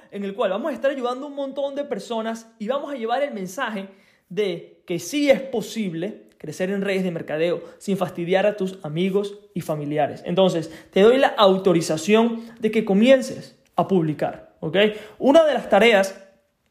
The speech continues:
en las que considero que cualquier embudo de ventas, porque ni siquiera hemos hablado con los embudos, o sea, imagínate, vamos por el episodio creo que doce o el trece, no, no, no sé,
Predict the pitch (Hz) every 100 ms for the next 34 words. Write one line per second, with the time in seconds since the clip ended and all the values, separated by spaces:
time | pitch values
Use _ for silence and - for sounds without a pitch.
0 | _ - - 208 190 185 - 190 185 175
1 | - - _ _ _ _ _ _ _ _
2 | _ _ - 220 220 220 254 208 196 190
3 | 185 180 180 233 277 233 277 247 196 196
4 | - 180 175 226 202 185 190 220 220 269
5 | 330 330 233 233 262 285 247 180 165 175
6 | 277 170 160 170 180 180 208 220 220 330
7 | 330 339 - - _ 208 285 294 254 202
8 | 185 214 240 254 254 170 160 247 247 220
9 | 170 160 220 247 233 180 190 190 185 180
10 | 196 180 180 240